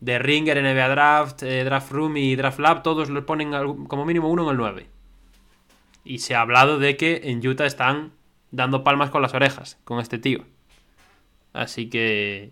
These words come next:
yo lo veo, ¿eh? Yo lo veo. Y tengo que decir que es un jugador, ya metiéndome aquí a juicio personal, a mí me gusta bastante. La verdad. ¿Vosotros qué, cómo lo veis?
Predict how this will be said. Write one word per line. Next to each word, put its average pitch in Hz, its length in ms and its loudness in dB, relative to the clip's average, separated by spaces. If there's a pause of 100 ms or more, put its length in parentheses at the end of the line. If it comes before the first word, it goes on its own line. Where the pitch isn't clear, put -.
(120)
yo 170 140 6
lo 190 100 8
veo, 107 240 4
¿eh? 139 160 -6
Yo 143 120 -4
lo 135 100 2
veo. 107 220 -6 (1080)
Y - 60 -14
tengo 160 140 4
que 175 60 6
decir 180 220 2
que 175 60 -2
es 170 80 -4
un 185 80 -4
jugador, 196 600 -2
ya 151 180 -4
metiéndome 139 800 -2
aquí 131 240 -4
a 127 280 2
juicio 135 300 -4
personal, 143 580 0 (380)
a 143 180 4
mí 175 100 6
me 165 100 4
gusta 143 300 -2
bastante. 110 500 -12 (1600)
La 113 140 -8
verdad. 110 300 -8 (1200)
¿Vosotros 147 400 0
qué, 113 720 0 (100)
cómo 127 200 -2
lo 120 80 0
veis? 104 320 -10